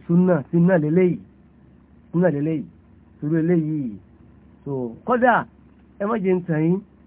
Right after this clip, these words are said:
Ẹ, ẹ padà débi ibi tó rí pé èèyàn fẹ́ lè wo pé, "Hé, tí irú eléyìí ń bẹ?" Torí mo jẹ́rìí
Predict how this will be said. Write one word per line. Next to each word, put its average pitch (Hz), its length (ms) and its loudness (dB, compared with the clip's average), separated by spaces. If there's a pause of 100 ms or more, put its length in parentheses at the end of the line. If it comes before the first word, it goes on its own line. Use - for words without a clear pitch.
(880)
Ẹ, 226 180 -4
ẹ 240 120 -2
padà 180 260 0
débi 175 500 -2
ibi 196 260 -6
tó 214 100 -4
rí 196 100 0
pé 214 240 -2 (320)
èèyàn 185 220 2
fẹ́ 190 160 0
lè 175 100 2
wo 170 140 2
pé, 180 120 0 (160)
"Hé, 277 280 2 (480)
tí 240 80 -8
irú 269 80 2
eléyìí 254 280 4
ń 220 80 4
bẹ?" 214 220 2 (580)
Torí 226 160 -2
mo 220 160 -2
jẹ́rìí 180 520 0